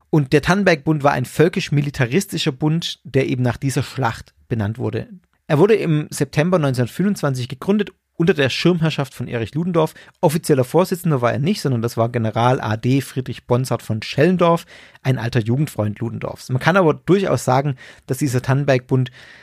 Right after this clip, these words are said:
ja ein persönlicher Verein von Ludendorff war. Der hatte da schon im Prinzip das Sagen und, ähm, der war, der vertrat seine politischen Ziele.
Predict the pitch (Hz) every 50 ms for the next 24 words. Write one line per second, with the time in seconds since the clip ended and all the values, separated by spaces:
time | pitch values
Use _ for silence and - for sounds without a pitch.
0 | - _ _ - 123 104 101 113 127 - 135 131 127 127 123 110 - _ _ _
1 | _ _ _ _ _ _ _ _ _ _ _ _ _ _ _ _ _ _ - 127
2 | - 135 - - 156 151 170 156 156 117 - - - 127 143 131 - - 135 127
3 | 113 123 139 139 123 117 110 - - 104 107 - 113 - 143 - 147 123 120 113
4 | 113 - 139 131 135 135 123 107 - 117 104 - 131 127 - 117 104 - - 104
5 | 104 120 120 123 - - 131 117 - - - - - 120 110 107 110 113 120 113
6 | - _ 123 113 107 113 123 143 - - _ _ _ _ - _ _ _ _ _
7 | _ _ - - 160 135 - _ - 131 123 107 - - 127 - - 123 123 143
8 | - - 127 123 127 127 - 127 123 127 127 131 - - 110 - - - 127 117
9 | 101 -